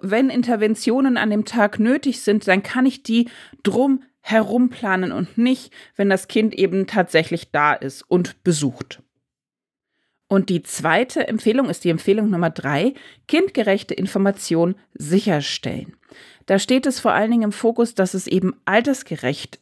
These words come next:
ist und man das Kind gut begleitet bei eben dem gesamten Besuch, davor und danach. Das heißt zum Beispiel auch, dass ich alle Fragen wahrheitsgemäß, ehrlich beantworte, die Fragen und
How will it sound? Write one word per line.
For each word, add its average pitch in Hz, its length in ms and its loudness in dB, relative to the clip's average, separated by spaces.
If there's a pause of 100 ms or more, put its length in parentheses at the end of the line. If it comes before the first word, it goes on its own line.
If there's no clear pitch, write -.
ist - 420 -2 (140)
und 202 480 0
man 196 320 0
das 190 180 -2
Kind 226 360 0
gut 247 440 -2
begleitet 214 720 -2
bei 175 320 2
eben 180 360 -4
dem 175 320 0
gesamten 175 680 0
Besuch, 196 440 0
davor 262 600 0
und 202 220 -2
danach. 180 600 -2 (520)
Das 180 160 0
heißt 175 240 2
zum 190 80 -6
Beispiel 147 340 0
auch, 156 240 2
dass - 260 -2
ich - 200 -4
alle 196 160 2
Fragen 180 680 -2
wahrheitsgemäß, 156 1000 0
ehrlich 165 600 -2
beantworte, 147 840 0 (520)
die 175 100 2
Fragen 175 480 0
und 160 240 -4